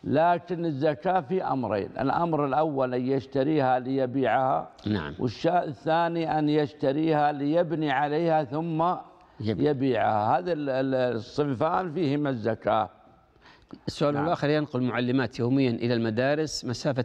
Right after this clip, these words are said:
Speaker 2: مية وثمانين كيلو، أثناء الرجوع يدركهم الظهر بالطريق، هل يجوز الجمع والقصر الظهر مع العصر؟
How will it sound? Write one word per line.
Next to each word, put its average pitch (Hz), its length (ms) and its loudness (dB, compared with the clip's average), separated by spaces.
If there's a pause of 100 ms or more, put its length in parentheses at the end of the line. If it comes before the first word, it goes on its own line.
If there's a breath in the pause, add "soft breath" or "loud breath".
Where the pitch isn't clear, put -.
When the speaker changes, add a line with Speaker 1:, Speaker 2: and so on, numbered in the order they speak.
Speaker 2:
مية 151 240 4
وثمانين 123 520 2
كيلو، 104 440 0
أثناء 175 300 0
الرجوع 165 480 0
يدركهم 151 520 0
الظهر 131 400 2
بالطريق، 120 600 -2
هل 180 180 0
يجوز 147 320 0
الجمع 117 340 -2 (420)
والقصر 113 680 0
الظهر 107 500 0
مع 92 140 -2
العصر؟ 87 440 -2